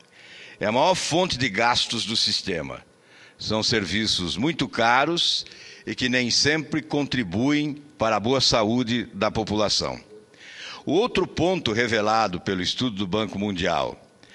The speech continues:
numa escala de eficiência de zero a um,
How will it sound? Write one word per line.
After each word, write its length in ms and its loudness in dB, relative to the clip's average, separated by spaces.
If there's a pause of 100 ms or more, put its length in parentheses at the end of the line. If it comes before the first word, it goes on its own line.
(440)
numa 240 0
escala 460 0
de 100 -2
eficiência 840 0
de 160 -4
zero 340 4
a 100 4
um, 400 0